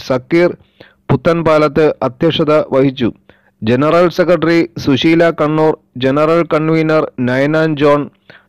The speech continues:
ട്രഷറർ ബൈജുലാൽ, സജീവ് കുന്നത്ത്, വൈസ് പ്രസിഡന്റ് സാറാമ്മ ജോൺ, മീഡിയ സെക്രട്ടറി കരീം, എക്സിക്യൂട്ടീവ് അംഗങ്ങളായ വിനു, സരസമ്മ, സജീവ് കുന്നമ്മേൽ,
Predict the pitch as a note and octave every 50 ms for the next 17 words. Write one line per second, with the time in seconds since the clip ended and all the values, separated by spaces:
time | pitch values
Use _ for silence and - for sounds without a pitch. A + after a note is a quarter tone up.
0 | _ - - B2+ B2+ B2 D#3 E3 D#3+ D#3+ E3 E3 D3 - _ _ - B2 B2+ C3
1 | D3 C#3+ C#3+ E3 D#3+ D#3 D#3 D3+ D3+ D3 - _ _ _ _ _ _ - - B2
2 | B2 B2 C#3 D#3+ E3 E3 E3 - - - D3 D3+ D3+ D3 C3 - D3 D3 D3 -
3 | - _ - _ _ - - B2+ C3 C#3+ D#3+ D#3+ - - - E3+ E3+ D3 D#3+ E3
4 | E3+ E3 D#3+ D#3+ D#3+ D#3 - - - - C3+ C3 C#3 C#3+ D3 D#3+ D#3+ D#3 - -
5 | D#3 C#3 B2+ C#3+ D3 D3 D3 C#3 - _ _ - B2+ B2+ C#3 C#3+ D#3 E3 E3 D#3+
6 | - E3 C#3 D3+ D3 C3+ C#3+ D3+ D#3 D#3 - - _ - C#3 B2+ C3 D3 D3+ D#3
7 | D#3 - - _ _ _ _ - _ _ _ _ - C3 A#2+ B2 - E3+ E3 D#3
8 | E3 E3+ D3+ E3+ E3+ E3+ - - - C#3+ D3 D#3 D#3 D3+ D3+ D3+ D3+ D3+ D3 D3
9 | D3+ D3 - - _ - B2+ B2+ C3 C3+ D3 D#3 E3 D#3 - - - - - -
10 | C3 B2+ C#3 C#3 - D#3+ D3+ D3+ D3+ D3+ D#3 - - - C#3 - C3+ B2+ B2+ B2+
11 | C3+ D3+ D#3 D#3+ D#3 - - _ _ - C3 C3+ C#3+ D3 D3+ D3 D3 D3 D3 D3+
12 | D3